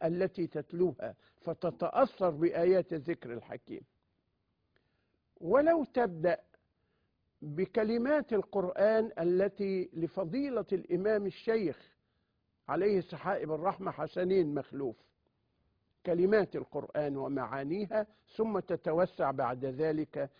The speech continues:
عند ابن كثير أو غيره. إن صنعت ذلك فما من شك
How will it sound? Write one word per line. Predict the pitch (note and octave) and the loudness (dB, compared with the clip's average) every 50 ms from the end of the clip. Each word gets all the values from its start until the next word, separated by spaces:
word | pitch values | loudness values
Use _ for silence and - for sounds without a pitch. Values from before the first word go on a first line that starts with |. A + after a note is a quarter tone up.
| _ _ - | _ _ -6
عند | D#3+ F3 F3 C#3+ D3+ | -4 -2 -2 0 -2
ابن | C3 A#2+ B2+ C3 | -2 -4 -6 -10
كثير | - - C#3+ - - - D#3 C#3 A#2 B2 - - - | -8 -10 -12 -10 -8 -6 -4 -4 -4 -6 -8 -10 -10
أو | B2 A2 | -12 -12
غيره. | F#2+ F#2 E2+ D#2+ - _ _ _ _ _ _ _ _ _ _ _ _ _ _ _ _ _ _ _ _ _ _ _ _ _ _ _ _ _ _ _ _ _ _ _ _ _ _ - | -10 -12 -12 -12 -14 _ _ _ _ _ _ _ _ _ _ _ _ _ _ _ _ _ _ _ _ _ _ _ _ _ _ _ _ _ _ _ _ _ _ _ _ _ _ -10
إن | C#3+ C3+ | -10 -10
صنعت | - - C#3+ C#3+ D#3+ E3+ F3+ D#3+ - - | -8 -4 -2 0 0 0 0 0 -2 -4
ذلك | C#3+ C3 D#3 F#3 G3 G3+ G3+ G3 - - - _ _ _ _ _ _ _ _ _ _ _ _ _ _ _ _ _ _ _ _ _ _ _ _ _ _ _ _ _ _ _ | -4 0 2 2 2 2 2 -2 -6 -8 -20 _ _ _ _ _ _ _ _ _ _ _ _ _ _ _ _ _ _ _ _ _ _ _ _ _ _ _ _ _ _ _
فما | - E3 G3+ G#3 F3 D#3 D3 | -6 -4 -4 -2 -4 -6 -6
من | B2+ B2 A#2 A2+ G#2+ | -8 -8 -10 -12 -14
شك | - - A#2 | -16 -18 -18